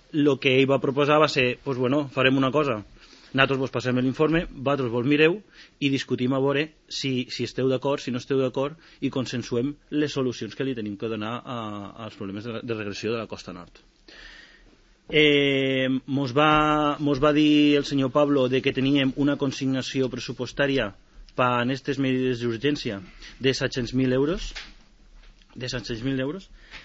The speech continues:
i que, i que això, pues, com ja us he dit abans, suposava, suposa,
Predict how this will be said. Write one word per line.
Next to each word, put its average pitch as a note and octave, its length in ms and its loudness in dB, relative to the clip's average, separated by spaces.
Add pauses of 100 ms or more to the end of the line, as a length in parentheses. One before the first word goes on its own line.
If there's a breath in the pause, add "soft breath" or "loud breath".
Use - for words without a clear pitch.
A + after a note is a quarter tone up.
(320 loud breath)
i F3+ 240 6
que, D#3 800 6
i D3 160 0
que D3 160 0 (300)
això, C#3 320 2 (100)
pues, D#3+ 240 0
com C3+ 160 -2
ja C3 80 4
us B2+ 160 0
he C3 80 2
dit C3 100 0
abans, C3+ 440 0 (580)
suposava, C#3 800 2
suposa, D3 540 2